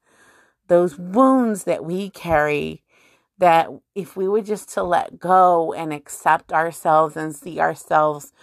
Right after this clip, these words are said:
for who we are, like, we, we try to go into a scenario presenting our best selves to other people, but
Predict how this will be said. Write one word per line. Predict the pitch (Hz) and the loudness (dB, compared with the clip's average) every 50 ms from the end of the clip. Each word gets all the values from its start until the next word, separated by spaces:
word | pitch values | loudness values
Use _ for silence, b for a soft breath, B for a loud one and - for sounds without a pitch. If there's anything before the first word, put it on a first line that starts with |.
| b b b b b b | b b b b b b
for | - 185 170 | -2 -2 -2
who | 170 196 196 | -2 -2 -6
we | 185 180 202 196 180 - | -4 -6 -8 -8 -8 -4
are, | - 156 170 170 160 151 151 151 151 156 151 _ _ _ _ _ _ _ _ _ _ _ _ _ _ | 0 2 4 4 4 4 2 0 -4 -8 -10 _ _ _ _ _ _ _ _ _ _ _ _ _ _
like, | - 156 156 147 151 143 - | -10 -8 -8 -6 -8 -10 -12
we, | - 165 165 170 185 185 190 190 190 180 - - 214 | -16 -14 -10 -8 -8 -6 -6 -8 -8 -10 -10 -10 -8
we | - 202 214 | -4 -4 -6
try | 202 - - - 196 175 175 190 | -6 -6 -4 0 2 2 2 2
to | 190 - - 202 | 0 -6 -12 -8
go | - 185 185 185 180 | -4 -2 -2 -2 -2
into | 185 185 180 - - | -4 -10 -10 -10 -8
a | 180 165 | -8 -8
scenario | - - 175 165 160 160 156 160 160 160 160 156 | -10 -12 -12 -8 -4 -2 -2 0 2 2 0 0
presenting | 156 - 196 160 - - 160 160 165 165 | -2 -6 -10 -10 -8 -10 -10 -8 -8 -8
our | 160 151 151 | -6 -6 -4
best | 151 156 151 143 - - | -2 -2 -2 -2 -4 -4
selves | - 170 156 151 156 151 147 147 143 - _ b b b b b b b b | -2 2 2 2 2 0 -2 -6 -14 -20 _ b b b b b b b b
to | - 190 - | -10 -4 -2
other | 170 170 160 165 156 | -2 0 0 -2 -6
people, | - - 185 175 - - 156 147 143 | -6 -12 -14 -12 -8 -4 -2 -2 -2
but | 143 - 160 156 - | 0 0 0 0 -2